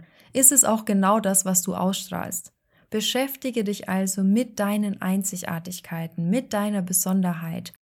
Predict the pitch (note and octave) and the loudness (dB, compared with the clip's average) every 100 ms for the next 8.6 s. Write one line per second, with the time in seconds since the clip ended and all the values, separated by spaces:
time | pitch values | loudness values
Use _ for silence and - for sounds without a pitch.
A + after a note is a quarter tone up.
0 | _ _ - G#3+ B3 C#4 C#4+ - G#3 G#3 | _ _ -2 2 2 0 0 -2 0 0
1 | A3 - G#3 F#3+ G3+ G3+ F#3+ F#3+ F3+ F3 | -2 -2 -2 0 0 0 4 4 4 4
2 | G3 F#3+ E3 - F3+ E3+ E3 D#3 D#3+ E3 | 2 2 -2 2 2 4 2 0 -4 -6
3 | - - - _ _ _ _ - C4 C#4 | -6 -6 -8 _ _ _ _ -4 0 0
4 | C4 A#3 C#4+ D4+ - F#3+ F#3 F3+ G3+ A3 | 2 2 0 -2 0 0 2 2 0 -6
5 | - _ _ - G#3+ A#3 B3+ C#4 - A3 | -16 _ _ -6 0 2 2 2 0 0
6 | - G3 F#3+ F#3+ F3+ - G3+ A#3 A3+ G3+ | 0 -2 -2 -2 -2 0 0 2 2 2
7 | G3+ - - F#3 F3+ F#3 F3+ F3 F3 E3+ | 0 -2 0 2 2 2 0 0 -4 -2
8 | D#3+ E3 D#3+ E3 - E3+ | -2 -2 -4 -8 -8 -12